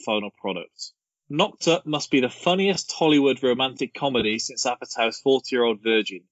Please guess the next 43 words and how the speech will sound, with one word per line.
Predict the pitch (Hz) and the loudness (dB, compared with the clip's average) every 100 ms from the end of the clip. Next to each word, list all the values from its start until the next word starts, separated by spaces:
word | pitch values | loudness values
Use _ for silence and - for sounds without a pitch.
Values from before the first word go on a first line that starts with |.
| _ _ _ | _ _ _
Granted, | - 135 165 160 - 214 - _ | 0 2 2 0 -2 -2 -4 _
there | 131 117 | -2 0
are | 113 | 0
higher | 143 123 | 0 0
com-, | - 127 127 _ | 0 -4 -4 _
there | - 113 | -4 -2
are | 113 | -2
higher | - 143 120 | 0 0 0
compliments, | - 139 113 101 110 - - _ _ - | -2 -4 -4 -8 -10 -16 -20 _ _ -8
but | 135 | -6
the | 127 | -4
movie | 135 151 139 123 | 2 4 4 -2
undeniably | 151 156 143 143 135 117 117 | -2 -2 -2 0 0 0 0
offers | 110 - 110 | -2 -4 -4
audiences | 113 110 104 92 101 98 | 0 0 -2 -4 -8 -4
many | 123 147 156 | -2 -2 0
abdomen-impairing | 139 135 135 123 113 - 123 110 107 | -2 -2 -6 -6 -6 -2 2 2 2
moments | 104 101 101 - | 0 -2 -4 -4
they'll | 107 | -4
talk | 95 120 110 | -2 -2 -2
about | 107 104 101 _ _ _ | 0 0 0 _ _ _
and | 117 107 - | -10 -8 -4
talk | 107 98 - - _ _ | 0 0 -2 -16 _ _
and | 107 - | -10 -2
talk | 107 101 | -2 -2
about. | 101 92 87 _ _ _ _ | -4 -4 -6 _ _ _ _
What | 151 214 | 2 2
makes | 208 160 - | 2 -2 2
Knocked | 175 - 165 | 2 2 -2
Up | 143 | -2
stand | - 151 135 127 | 0 0 0 2
out | 127 147 | 0 0
is | 131 | -4
not | 156 180 | -2 -4
just | - 147 | -2 -4
the | 147 | -6
fact | - 135 131 | -2 -2 -2
that | |
the | 123 117 | -6 -2
jokes | 143 131 - | 0 0 -2
are | |
side-splittingly | - - 127 117 - 123 - 110 101 | -2 2 0 0 -6 -6 -6 -8 -8
funny, | - 143 104 | -2 -2 -2